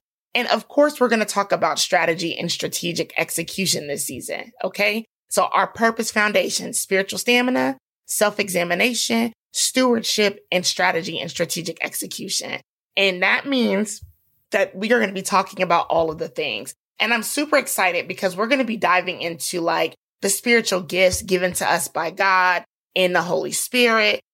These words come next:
We're gonna be learning what it means to be uncompromising in order to achieve total life success. We're gonna outline spiritual warfare strategies as deemed to us by God. And since we're even going to be getting in your business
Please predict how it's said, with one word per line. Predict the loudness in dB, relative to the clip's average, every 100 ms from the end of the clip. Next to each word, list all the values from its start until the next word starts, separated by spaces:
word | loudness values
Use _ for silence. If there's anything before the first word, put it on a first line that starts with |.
| _
We're | 2
gonna | 4 0
be | 0 0
learning | 4 4 2 0
what | 2 2
it | 2
means | -4 -6 -4
to | -4
be | -4 -2
uncompromising | -4 -4 0 0 2 2 2 2 0 -2
in | 0
order | 2 0
to | 0 -4 -2
achieve | -2 -2 -2 -4 -4
total | 2 2 2
life | 0 0 -2
success. | -6 -6 -2 0 0 -2 _ _ _
We're | -2
gonna | 2 2 2
outline | 2 2 2 0 0
spiritual | -2 0 0 2 0
warfare | 4 2 2 0 0
strategies | 0 0 0 0 -4 -6 -6 _ _ 0
as | 0 0
deemed | -4 -4 -2 -2
to | -4 -2
us | -2 -4
by | -2 0 0
God. | -2 -2 2 2 0 _ _ -4
And | -2
since | 2 2 2
we're | 0 2
even | 2 4 2 2
going | 2 2 2
to | -2
be | -6
getting | -4 0 0 0
in | -4 0
your | 2 0
business | -2 0 2 2 -2 -2